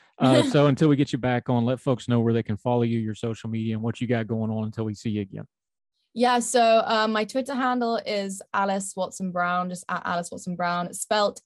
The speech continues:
Speaker 2: A L Y S. Um, and currently, I'm just gonna be doing a lot of reading, and I'll be writing more, appearing more on radios and stuff. So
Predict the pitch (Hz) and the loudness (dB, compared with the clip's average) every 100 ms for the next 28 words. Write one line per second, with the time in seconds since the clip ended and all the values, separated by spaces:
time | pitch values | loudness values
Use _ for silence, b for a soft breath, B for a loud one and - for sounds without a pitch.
0 | - 190 185 185 180 175 175 185 254 - | -2 2 2 2 0 0 0 0 -2 -8
1 | - - - 185 180 180 175 175 - b | -16 -12 -2 0 2 0 -2 -6 -10 b
2 | b b _ - 196 196 190 196 - - | b b _ -2 2 2 2 0 -4 -6
3 | 240 240 247 247 240 233 - 208 208 196 | 0 2 2 2 0 0 -4 -4 -6 -6
4 | 202 190 180 175 170 170 170 170 165 175 | -6 -6 -2 -2 -2 -4 -4 -4 -6 -8
5 | 170 165 165 165 - 165 165 160 180 175 | -4 -4 -6 -8 -6 -6 -6 -4 -2 -2
6 | 180 170 170 185 190 185 180 175 175 175 | -4 -8 -4 -4 -2 -6 -4 -4 -4 -4
7 | 170 - 175 175 175 175 175 175 175 175 | -6 -6 -6 -4 -6 -6 -4 -4 -2 -4
8 | 175 175 180 - 185 190 - 196 180 | -4 -6 -8 -4 -2 -2 -4 -2 -2